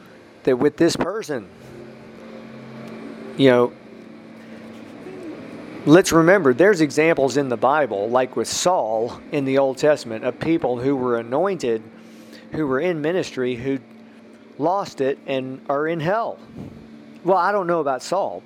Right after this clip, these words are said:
but, I mean, that, that's one of the, you know, I'm not an expert on the Old Testament, but that is a famous thing. He lost the anointing. This specific person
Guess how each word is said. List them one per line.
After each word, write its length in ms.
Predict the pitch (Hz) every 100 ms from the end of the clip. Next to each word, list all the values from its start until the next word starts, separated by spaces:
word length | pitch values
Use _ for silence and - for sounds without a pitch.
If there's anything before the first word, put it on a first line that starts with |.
| -
but, 260 | 143 123 - - - - - - -
I 60 | 143
mean, 160 | 139 135
that, 240 | 170 139
that's 260 | 151 160 143
one 240 | 143 160
of 160 | 139 113
the, 100 | 147
you 120 | 139
know, 160 | 120
I'm 220 | 117 139 165
not 180 | 170
an 120 | 143 127
expert 460 | 147 - 143 143
on 140 | 131 127
the 120 | 127
Old 200 | 131 127
Testament, 520 | 135 139 - 143 -
but 120 | 131
that 220 | 139 135
is 260 | 139 143 117
a 80 | 110
famous 640 | - 147 143 131 - - - - - - - - - -
thing. 220 | 156 139
He 180 | 120 156
lost 420 | 139 143 143 -
the 140 | 135 127
anointing. 560 | 117 139 143 123 104 110 123
This 180 | 165 196
specific 640 | - 135 - 143 131 123
person 560 | - 156 170 117 113